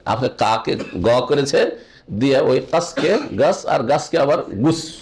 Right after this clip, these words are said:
জি, এত দূর চলে গেছে, বুঝছেন না? শব্দটা হচ্ছে কাফ আর সদ। জি,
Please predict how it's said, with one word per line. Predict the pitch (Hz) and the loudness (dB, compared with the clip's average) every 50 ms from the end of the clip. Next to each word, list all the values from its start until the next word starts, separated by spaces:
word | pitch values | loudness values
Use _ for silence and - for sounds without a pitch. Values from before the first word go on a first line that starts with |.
| - _ _ _ _ _ _ _ - - | -20 _ _ _ _ _ _ _ -20 -20
জি, | - - - - _ _ _ _ _ _ _ _ _ - | -20 -20 -20 -20 _ _ _ _ _ _ _ _ _ -4
এত | 131 123 | -2 0
দূর | 127 110 110 85 | 2 2 0 0
চলে | - - 82 80 | 0 0 0 0
গেছে, | 78 78 90 | 0 -2 -2
বুঝছেন | 85 98 113 - 170 160 | -2 -2 0 2 2 2
না? | 180 190 202 339 330 - - - - - _ - | 4 4 4 2 0 -4 -8 -20 -20 -20 _ -4
শব্দটা | - 117 110 110 127 127 - 135 | -2 0 0 0 0 0 2 2
হচ্ছে | 131 127 - 151 | 2 2 0 0
কাফ | - - 98 98 113 - - - | 0 0 0 0 0 0 0 0
আর | 139 | -2
সদ। | 131 - - 87 82 80 - - | -2 -2 0 0 2 2 0 -2
জি, | 82 78 - | -6 -8 -10